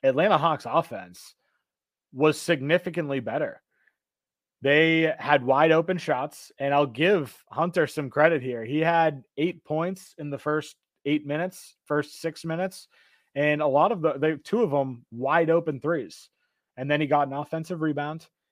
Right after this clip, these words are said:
and a putback, right? Like, the Celtics were giving up offensive rebounds. They weren't boxing out, and they weren't getting out to shooters.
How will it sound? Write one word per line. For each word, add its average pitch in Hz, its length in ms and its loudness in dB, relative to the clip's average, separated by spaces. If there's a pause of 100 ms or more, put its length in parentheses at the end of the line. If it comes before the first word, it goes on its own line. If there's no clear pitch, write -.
(140)
and 139 140 -4
a 143 40 -2
putback, 190 420 -4 (680)
right? 147 160 6
Like, 160 220 4
the 156 80 -2
Celtics 185 680 2 (120)
were 131 180 -4
giving 151 380 -2
up 151 260 -2 (320)
offensive 131 540 -8
rebounds. 196 640 -2 (280)
They 123 100 -4
weren't 139 260 -2
boxing 151 440 -2
out, 165 280 0 (260)
and 135 100 -4
they 147 100 4
weren't 185 220 4
getting 185 240 0
out 170 180 0
to - 60 -14
shooters. - 600 -4